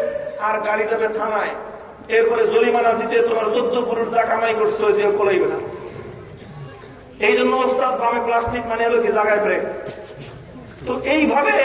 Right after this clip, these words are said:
হেল্পার গেটে দাঁড়ায় দাঁড়ায় সকাল থেকে সন্ধ্যা পর্যন্ত ড্রাইভারকে সহযোগিতা করতে থাকে। কথা ঠিক কিনা?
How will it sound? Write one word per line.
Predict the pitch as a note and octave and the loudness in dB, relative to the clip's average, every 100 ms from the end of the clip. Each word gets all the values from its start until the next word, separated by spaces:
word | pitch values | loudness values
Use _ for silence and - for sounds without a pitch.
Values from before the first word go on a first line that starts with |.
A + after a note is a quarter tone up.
| C#4+ - - - - - - | 4 2 0 -4 -6 -10 -4
হেল্পার | B3 C4 C4+ B3+ - | 0 2 2 0 0
গেটে | A#3+ B3 | -2 -2
দাঁড়ায় | B3 B3+ B3+ | -2 0 0
দাঁড়ায় | A#3+ A#3+ A#3+ A#3 A3+ - - - - | 0 0 -2 -4 -8 -10 -14 -16 -8
সকাল | A#3 B3+ B3+ | -4 -2 0
থেকে | A#3+ A#3+ | 0 0
সন্ধ্যা | A#3 A#3+ A#3+ A#3+ | 0 -2 -2 -2
পর্যন্ত | A#3 A3+ A3+ A3 A3+ G#3 | -2 -2 -4 -2 0 2
ড্রাইভারকে | G#3 G#3+ G#3+ G#3+ G#3+ | 2 2 2 2 0
সহযোগিতা | G3+ G3 G3+ G3 F#3 | 0 0 0 -2 0
করতে | F#3 F#3 G3 | 0 -2 -2
থাকে। | E3+ F3 | -4 -2
কথা | F#3 F#3 | 0 2
ঠিক | F#3+ F#3+ | 2 2
কিনা? | F#3 | 0